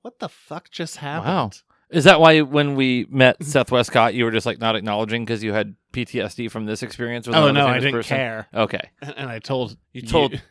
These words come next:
Speaker 2: you told me, him, and everybody else in his own bar.
Speaker 1: <laughs> That I didn't give a
Speaker 2: Yeah,
Speaker 1: shit.
Speaker 2: you really did.
Speaker 1: Yeah, but that, that was just such a weird experience. They just came, like,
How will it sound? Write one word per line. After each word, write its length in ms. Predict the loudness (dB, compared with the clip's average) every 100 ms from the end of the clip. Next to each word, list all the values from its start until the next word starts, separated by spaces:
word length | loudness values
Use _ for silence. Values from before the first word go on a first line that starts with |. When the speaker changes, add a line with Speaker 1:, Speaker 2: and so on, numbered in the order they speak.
| -8
Speaker 2:
you 120 | -4
told 320 | 0 0 0
me, 300 | -2 -2 -2
him, 260 | -2 -2 -2
and 80 | -2
everybody 320 | 0 0 0
else 240 | 2 0 -2
in 60 | -6
his 140 | 0
own 240 | 0 0
bar. 560 | -2 4 4 4 -4 -12 -10
Speaker 1:
<laughs> 40 | -10 -10 _
That 160 | -10 -8
I 100 | -10
didn't 300 | -12 -20 -18
give 160 | -14
a 40 | -12
Speaker 2:
Yeah, 100 | -10
Speaker 1:
shit. 180 | -8 -6
Speaker 2:
you 100 | -6
really 220 | -6 -4
did. 320 | -2 -2 -4 _ _ _ -20 -20 -20 -20 -8
Speaker 1:
Yeah, 300 | 0 0 0
but 180 | -4 -2
that, 220 | -2 -2
that 120 | -4
was 100 | -4
just 140 | -6 -10
such 160 | -4
a 60 | -4
weird 340 | -4 -4 -4
experience. 560 | -6 -10 -8 -8 -8 -10
They 80 | -12
just 160 | -10
came, 240 | 0 0 0
like, 280 | -6 -10